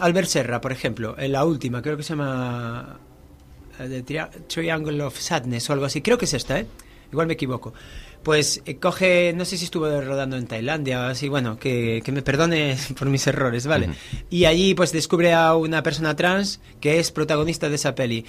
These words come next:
Speaker 1: Esa persona, deslocalizada totalmente del mundo del cine, llega y está en Cannes
Speaker 2: Ujú.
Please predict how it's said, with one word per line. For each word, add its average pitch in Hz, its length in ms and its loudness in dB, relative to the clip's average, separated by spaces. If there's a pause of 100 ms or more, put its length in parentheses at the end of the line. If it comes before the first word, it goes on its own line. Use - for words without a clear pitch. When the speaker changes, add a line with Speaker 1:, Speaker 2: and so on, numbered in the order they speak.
(140)
Speaker 1:
Esa 190 220 2
persona, 190 500 6 (260)
deslocalizada 156 680 2
totalmente 156 480 2
del 135 120 0
mundo 151 200 0
del 143 140 0
cine, 151 480 -2
llega 160 280 4
y 156 120 4
está 170 240 6
en 160 80 2
Cannes 127 380 2 (120)
Speaker 2:
Ujú. 85 160 0